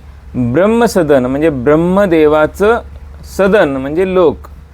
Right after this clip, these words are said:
म्हणजे ब्रह्मलोकामध्ये जाण्यासाठी सुद्धा त्याहीपेक्षा जास्त पुण्याची गरज आहे,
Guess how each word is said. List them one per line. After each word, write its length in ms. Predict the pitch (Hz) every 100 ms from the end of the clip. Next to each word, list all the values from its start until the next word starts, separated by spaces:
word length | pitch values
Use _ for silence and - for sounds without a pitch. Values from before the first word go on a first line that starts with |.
| - - - -
म्हणजे 140 | 151
ब्रह्मलोकामध्ये 1120 | 156 139 160 190 220 185 170 180 180 180 175 190
जाण्यासाठी 720 | 170 160 165 156 160 165 170
सुद्धा 460 | 160 135 127 170
त्याहीपेक्षा 1000 | 170 - - 131 127 170 185 190 - 220
जास्त 320 | 214 208 -
पुण्याची 560 | 220 196 190 185 175 165
गरज 280 | 147 127 110
आहे, 200 | 95